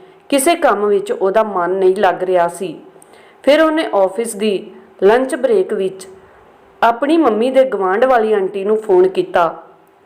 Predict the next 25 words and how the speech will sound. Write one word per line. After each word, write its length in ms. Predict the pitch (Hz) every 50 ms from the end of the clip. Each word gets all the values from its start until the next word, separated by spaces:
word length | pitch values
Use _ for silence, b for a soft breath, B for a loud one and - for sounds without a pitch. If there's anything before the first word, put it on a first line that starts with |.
| _ _ _ -
ਪਰ 160 | 214 214 220
ਉਹਨਾਂ 380 | 220 165 202 190 202 226 247 254
ਦਾ 120 | 254 247
ਫੋਨ 460 | - - 226 202 190 185 180 180 B B B B B B B B B -
ਕੋਈ 220 | - 269 285 302 311
ਨਹੀਂ 220 | 294 240 208 208
ਚੁੱਕ 280 | - 220 190 - - 202
ਰਿਹਾ 240 | 190 190 185 180 180
ਸੀ। 400 | 180 - 226 220 202 - - B B B B B B B B
ਫਿਰ 180 | - 262 302 285
ਥੋੜ੍ਹੀ 400 | - 277 247 240 247 311 311 240
ਦੇਰ 200 | 233 226 208 196
ਬਾਅਦ 320 | 185 190 175 175 185 202
ਹੀ 320 | 220 220 220 180 170 - - - b b b b b -
ਉਹਦੇ 240 | 214 233 226 330 320
ਫੋਨ 340 | - - 240 214 196 196
ਦੀ 200 | 185 208 - 233 -
ਘੰਟੀ 320 | 294 285 269 262 269 214 185
ਵੱਜੀ। 380 | 185 190 165 - 180 175 160 - - - - _ _ _ _ -
ਵੇਖਿਆ 440 | 175 190 208 190 202 - 202 180 180
ਤਾਂ 240 | 180 - - 370 - - - - - - - _ _ - -
ਫੋਨ 220 | 247 262 285 320
ਆਂਟੀ 420 | - - 220 202 190 185 214 208
ਦਾ 160 | 196 190 185 175
ਸੀ। 300 | - 190 175 160 -